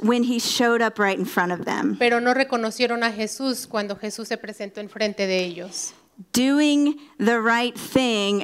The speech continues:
Speaker 1: doesn't always mean you're obedient to God.
Speaker 2: Haciendo la cosa correcta no siempre significa que estás siendo obediente a Dios.
Speaker 1: True obedience requires a relationship with God.
Speaker 2: La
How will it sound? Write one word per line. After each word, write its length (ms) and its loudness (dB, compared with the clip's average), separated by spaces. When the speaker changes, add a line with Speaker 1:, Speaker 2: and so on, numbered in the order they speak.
Speaker 1:
doesn't 600 2
always 580 2
mean 560 2
you're 260 0
obedient 800 0
to 140 0
God. 340 0
Speaker 2:
Haciendo 600 -4
la 180 -2
cosa 400 -2
correcta 640 -2
no 180 -2
siempre 480 -2
significa 600 -6
que 120 -8
estás 300 -4
siendo 340 0
obediente 600 -4
a 80 -2
Dios. 480 -12
Speaker 1:
True 520 2
obedience 1300 0
requires 1120 0
a 60 4
relationship 1200 0
with 220 -2
God. 520 0
Speaker 2:
La 160 -2